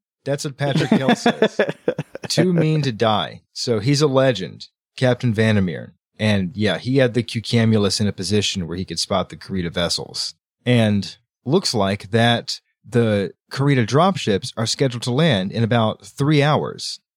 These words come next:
Speaker 1: And this is where Colonel Kell asks Sortek, "So did they ship you out on this tour just to look, or did your prince give you a toy to play with?" And Sortek's like,
Speaker 2: <laughs>
Speaker 1: "What?" And this is where Patrick leads them into the mech bay,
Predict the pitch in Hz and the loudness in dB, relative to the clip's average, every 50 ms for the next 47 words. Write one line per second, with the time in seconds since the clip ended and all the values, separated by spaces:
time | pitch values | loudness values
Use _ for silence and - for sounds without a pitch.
0 | _ _ - 113 113 110 107 104 95 131 139 - - 143 120 - - 120 120 117 | _ _ -2 0 2 2 2 2 2 2 2 2 2 0 0 2 2 4 4 4
1 | 117 113 110 107 104 101 98 - _ _ _ _ - - - 131 120 113 107 - | 4 2 2 2 0 -2 -4 -8 _ _ _ _ -8 -2 0 2 2 2 2 0
2 | - 123 131 127 123 117 110 - - 104 107 101 95 90 - - - - - - | 0 0 2 2 2 2 0 -2 -2 -2 -2 -2 -2 -4 -6 -8 -8 -8 -8 -8
3 | - - _ _ - - - - 160 180 170 - 135 107 - - - - - - | -8 -12 _ _ -8 -4 -2 0 2 2 2 2 0 -2 -2 -2 -8 -14 -20 -20
4 | _ _ _ - - 131 120 117 95 107 98 - - 139 - 131 131 131 123 123 | _ _ _ -8 -4 -4 -2 -2 -2 -2 0 0 0 0 2 2 4 4 4 4
5 | 120 120 110 - - 123 120 110 110 107 - - 98 87 95 120 131 131 - - | 4 2 2 2 2 2 2 2 2 0 -2 -2 -4 0 2 2 2 2 2 -2
6 | 101 92 95 85 95 95 - - 110 113 104 - - 110 98 87 95 90 82 - | -2 -2 -2 -4 -6 -6 -4 -2 0 0 0 -2 -4 -4 -4 -4 -4 -4 -4 -4
7 | - - 127 127 120 107 92 - - 92 90 78 67 65 - - - - _ _ | -2 0 2 2 2 2 0 -4 -4 -6 -6 -6 -8 -10 -14 -16 -18 -20 _ _
8 | _ _ _ - 98 - - 123 120 110 113 - 101 95 135 117 90 85 170 147 | _ _ _ -12 -8 -4 -2 0 0 0 0 -2 -2 -2 -2 -2 -2 0 -2 -2
9 | - - - 180 120 156 202 170 - - - 156 - - - - _ _ _ _ | 0 0 0 2 4 4 2 2 0 -2 -4 -6 -6 -6 -8 -18 _ _ _ _
10 | _ _ _ _ - - - - - - 123 131 113 101 139 156 - - 170 131 | _ _ _ _ 0 0 0 0 2 2 2 2 4 4 2 2 2 2 2 2
11 | 113 131 147 139 131 131 127 127 135 - _ - - - - - 135 147 160 170 | 2 2 2 4 4 4 2 2 0 0 _ -6 -8 -4 0 0 2 4 2 2
12 | - - 180 165 131 135 131 131 143 147 151 135 120 - 143 139 139 135 131 - | 2 2 0 0 0 -2 0 0 2 2 0 0 -2 -2 0 0 2 0 0 0
13 | 131 120 113 107 107 117 139 180 - - 110 101 90 69 55 52 53 - | 0 0 0 2 4 4 4 2 2 0 -2 -4 -4 -4 -4 -10 -16 -20